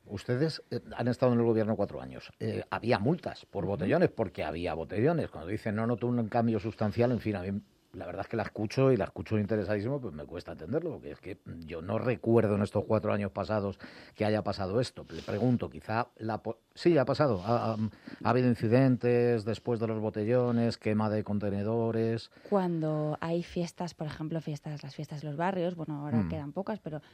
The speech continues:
Speaker 2: las fiestas del barrio del Pilar, las fiestas de la Melonera, las
Speaker 1: Mm.
Speaker 2: grandes fiestas San Isidro,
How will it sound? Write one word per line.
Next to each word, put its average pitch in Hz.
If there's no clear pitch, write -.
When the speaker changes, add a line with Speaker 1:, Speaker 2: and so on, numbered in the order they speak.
Speaker 2:
las 156
fiestas 165
del 160
barrio 160
del 185
Pilar, 151
las 143
fiestas 165
de 175
la 180
Melonera, 156
las -
Speaker 1:
Mm. -
Speaker 2:
grandes 165
fiestas 170
San 147
Isidro, 160